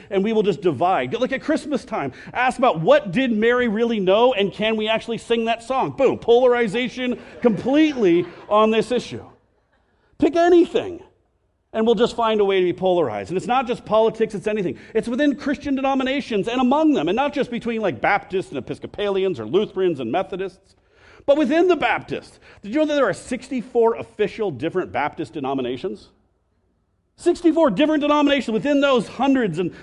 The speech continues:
thousands of other churches that split up that can't work together. And that's within one single denomination.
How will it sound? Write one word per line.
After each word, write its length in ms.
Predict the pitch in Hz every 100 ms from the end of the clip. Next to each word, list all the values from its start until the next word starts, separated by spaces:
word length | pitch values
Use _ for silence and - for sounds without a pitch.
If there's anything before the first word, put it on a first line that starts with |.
| -
thousands 480 | 208 254 262 247 220
of 80 | 220
other 160 | 220
churches 360 | - 233 226 165
that 120 | 160
split 320 | - 220 220
up 140 | 208 170
that 120 | -
can't 220 | 185 160
work 180 | 165 147
together. 300 | 135 110 95 - -
And 140 | 254
that's 180 | 302 262
within 300 | - 311 254
one 300 | 302 311 294
single 520 | - 302 294 254 214
denomination. 920 | 185 247 240 233 233 240 - 120 87